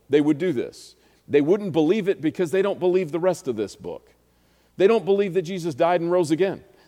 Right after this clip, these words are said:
They don't believe that we are saved by grace alone, through faith alone, in Christ alone. They don't believe in the most simple things of what we believe.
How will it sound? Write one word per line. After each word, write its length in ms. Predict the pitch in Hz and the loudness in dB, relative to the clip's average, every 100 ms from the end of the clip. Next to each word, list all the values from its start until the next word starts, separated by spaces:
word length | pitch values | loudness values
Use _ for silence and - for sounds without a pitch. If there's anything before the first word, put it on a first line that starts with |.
| - | -2
They 80 | |
don't 180 | 180 196 | 0 0
believe 340 | 170 175 196 156 | 0 0 -2 -2
that 160 | 165 - - | -4 -6 -6
we 200 | 185 175 | 0 2
are 60 | |
saved 340 | 147 190 180 135 | 0 -2 -2 0
by 140 | 151 | 0
grace 300 | 139 175 - | 0 -4 -2
alone, 260 | 160 160 156 | -4 -4 -4
through 140 | 156 | -8
faith 260 | 147 165 147 | -4 -6 -2
alone, 240 | 151 151 | -2 -2
in 80 | 143 | -2
Christ 280 | 190 175 170 | -2 -2 -2
alone. 280 | 160 117 - _ _ _ - | -4 -4 -8 _ _ _ -2
They 100 | 147 | 0
don't 220 | 170 160 | 0 -2
believe 400 | 151 147 156 131 | -2 0 0 0
in 160 | 143 131 | -2 -2
the 80 | 123 | -2
most 320 | 127 123 - | -4 -4 -6
simple 260 | 160 139 | -6 -4
things 460 | 127 160 160 131 101 | -6 -4 -4 -4 -6
of 240 | - 113 | -4 -4
what 340 | 107 117 123 98 | -2 0 0 -2
we 220 | 104 131 | -4 -4
believe. 500 | 104 113 156 107 - | -4 -2 -2 -2 -8